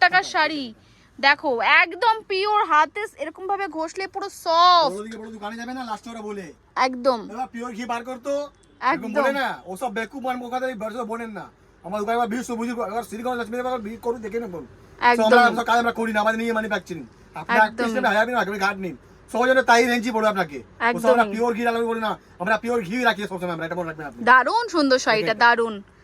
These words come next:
Speaker 1: অসম্ভব সুন্দর শাড়ি। নেক্সট দেখো, আমরা পিওর
Speaker 2: দেখেন।
Speaker 1: বেনারসি দেখছি, একদম পিওর ব্রাইডাল
Speaker 2: দেখেন।
Speaker 1: কালেকশন দেখছি, একটা জর্দৌসি বেনারসি। বিয়েতে যারা মনে করছো জর্দৌসি বেনারসি পরবে, তারা এটা পরতে পারো।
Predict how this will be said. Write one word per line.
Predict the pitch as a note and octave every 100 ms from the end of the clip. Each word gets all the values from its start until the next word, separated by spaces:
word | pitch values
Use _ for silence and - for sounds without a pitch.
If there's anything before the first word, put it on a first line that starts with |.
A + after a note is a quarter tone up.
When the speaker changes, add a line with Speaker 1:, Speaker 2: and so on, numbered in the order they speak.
| - - -
Speaker 1:
অসম্ভব | E4+ G4+ G#4 F#4
সুন্দর | - D4 B3+
শাড়ি। | B3+ G3+ G3
নেক্সট | A3 C#4 E4+ -
দেখো, | C4 A3+ G#3+ G3 _ _ - _ - -
আমরা | C4 D#4
পিওর | E4 F4+
Speaker 2:
দেখেন। | G#4
Speaker 1:
বেনারসি | G#4 F#4+ G4
দেখছি, | G4+ A4
একদম | G#4+ A4 -
পিওর | - F4+ G#4 A#4 A4
ব্রাইডাল | D#4 A#3 D4+ F4 F4+
Speaker 2:
দেখেন। | G4+ F#4+
Speaker 1:
কালেকশন | - E4 E4 - F#4
দেখছি, | F4 E4 F4+
একটা | D#4+ F#4+
জর্দৌসি | D4 C#4+ B3+ F4+ G4
বেনারসি। | D#4 D4+ D#4 D4+ - F#4+ - - - -
বিয়েতে | B3+ D#4 F4 G4+ G4
যারা | F4+ F4+
মনে | F4 F4
করছো | F#4+ G4
জর্দৌসি | D4+ C4+ D4 E4 F#4+
বেনারসি | E4+ E4 E4+
পরবে, | F4 D#4+ D#4+
তারা | E4 D4+
এটা | D4+
পরতে | D#4 C#4+ C4+ D#4
পারো। | C#4+ C#4+ F#4+